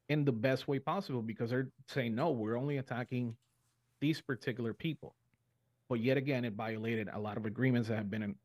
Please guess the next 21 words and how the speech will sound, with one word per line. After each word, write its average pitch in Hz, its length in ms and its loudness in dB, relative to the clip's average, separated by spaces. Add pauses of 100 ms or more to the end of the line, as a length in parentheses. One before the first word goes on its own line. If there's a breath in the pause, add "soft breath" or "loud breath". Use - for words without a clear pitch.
(560)
place 110 180 2
for 95 220 -10 (160)
so 104 80 -2
many 110 140 0
years, 143 240 2
five 107 180 -6
hundred 117 200 -2
years 139 220 2
now, - 80 -8 (140)
almost. 87 260 -6 (1000)
That 135 200 2
is 151 120 6
the 139 100 6
first - 300 0
piece 117 240 2
of 90 60 -6
that. 80 120 -10 (1040)
But 151 200 4
in 147 160 -2
my 180 220 -4
opinion, 104 500 -6